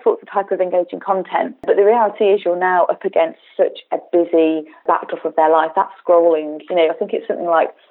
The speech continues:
we scroll the kind of length of <laughs> Big Ben daily. Like, we, we're kind of constantly looking through stuff. So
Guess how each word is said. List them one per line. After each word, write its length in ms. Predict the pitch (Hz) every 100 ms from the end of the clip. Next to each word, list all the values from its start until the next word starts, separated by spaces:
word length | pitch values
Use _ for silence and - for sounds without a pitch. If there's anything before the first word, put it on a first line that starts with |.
| _
we 100 | 120 -
scroll 420 | - 175 180 175
the 60 | 170
kind 220 | 170 160
of 80 | 156
length 320 | 160 165 -
of 400 | - - - 202
<laughs> 0 |
Big 220 | - 175 -
Ben 320 | 170 156 156
daily. 480 | 165 160 156 - 156
Like, 300 | 156 - - - - -
we, 140 | 190
we're 180 | 196 190
kind 180 | 190 185
of 60 | 170
constantly 480 | - 196 - 190 185
looking 260 | - 180 -
through 140 | 156
stuff. 200 | - 170
So 120 | -